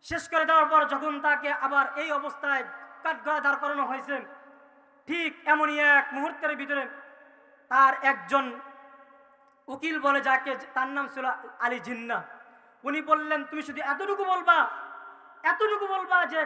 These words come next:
কোট-, কাঠগড়ায় দাঁড়ানোর পর এতটুকু বলবা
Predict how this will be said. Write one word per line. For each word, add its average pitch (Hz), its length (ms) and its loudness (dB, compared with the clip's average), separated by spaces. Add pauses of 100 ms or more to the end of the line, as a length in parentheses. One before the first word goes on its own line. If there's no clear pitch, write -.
(120)
কোট-, 403 240 -8
কাঠগড়ায় 311 400 0
দাঁড়ানোর 294 260 -6
পর 285 100 -2 (100)
এতটুকু 392 480 2
বলবা 302 460 2